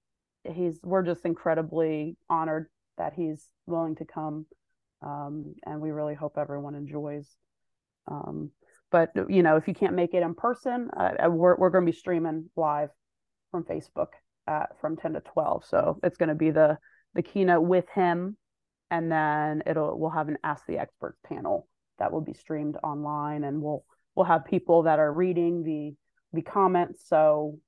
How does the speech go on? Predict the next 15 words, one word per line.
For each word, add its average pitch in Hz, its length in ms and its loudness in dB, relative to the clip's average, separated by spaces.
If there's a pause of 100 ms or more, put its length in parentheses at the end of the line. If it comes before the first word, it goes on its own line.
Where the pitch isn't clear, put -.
it - 160 -8
can 165 140 -6
be 156 80 -4
interactive 151 640 -4
as 143 160 -10
well. 147 440 -2
So 156 140 -6
if 151 140 -6
there 147 140 0
are 147 160 0
any 156 120 -2
questions 156 540 -4
towards 156 280 -2
the 156 120 2
end, 147 300 0